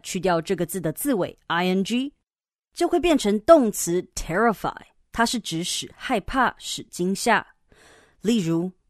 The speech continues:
After being bitten, The girl was terrified of dogs for a very long time.在被狗咬了之后，那个女孩很长一段时间都很怕狗。又或者说，The thunder and lightning terrified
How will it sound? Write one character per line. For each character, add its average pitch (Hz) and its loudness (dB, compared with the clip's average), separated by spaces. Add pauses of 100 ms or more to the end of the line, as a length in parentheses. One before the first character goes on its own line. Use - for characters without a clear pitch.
After 339 2
being 247 2
bitten, 175 2 (200)
The 202 2
girl 220 6
was 196 0
terrified 294 4
of 180 -6
dogs 180 2
for 156 -4
a 151 -2
very 165 -2
long 151 -2
time. 208 -4 (560)
在 226 6
被 277 8
狗 214 4
咬 202 4
了 147 -2
之 208 0
后， 214 2
那 202 2
个 180 2
女 165 2
孩 147 -6
很 151 -4
长 170 -2
一 208 -4
段 277 6
时 180 -2
间 202 0
都 190 -2
很 - -8
怕 208 -2
狗。 - -12 (540)
又 339 8
或 349 6
者 190 0
说， 202 0 (100)
The 160 -2
thunder 247 6
and 170 -4
lightning 180 2
terrified 160 0